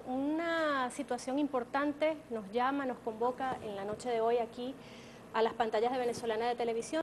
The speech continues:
Tiene que ver con esta rueda de prensa que efectuó el viernes de esta misma semana el ministro Miguel Rodríguez Torres, ministro de Interior, Justicia y Paz.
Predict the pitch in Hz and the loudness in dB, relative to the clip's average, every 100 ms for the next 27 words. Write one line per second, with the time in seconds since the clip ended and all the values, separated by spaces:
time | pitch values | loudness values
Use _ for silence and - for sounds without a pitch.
0 | 311 233 220 240 233 240 233 240 233 254 | 2 0 0 0 0 0 -2 -2 0 4
1 | 311 320 311 302 285 285 302 294 240 214 | 4 4 2 0 0 0 -2 -4 -4 -4
2 | - 240 247 262 254 214 220 226 247 262 | 0 4 4 4 0 2 4 4 4 4
3 | - - - - - - - 226 233 226 | 4 6 4 4 2 2 4 4 4 2
4 | 269 262 269 254 262 277 262 254 262 226 | 0 2 2 0 0 0 2 0 -2 -4
5 | 202 214 226 - 254 254 - - - - | -4 -4 -4 0 0 0 -6 -20 -6 4
6 | 269 269 285 302 262 247 247 262 262 - | 6 6 6 4 2 2 2 2 0 4
7 | 302 302 285 262 233 - 247 240 220 226 | 6 6 4 0 -2 -2 -2 -2 0 -2
8 | 208 233 233 240 233 285 294 - | -2 -2 -2 0 0 0 -2 -4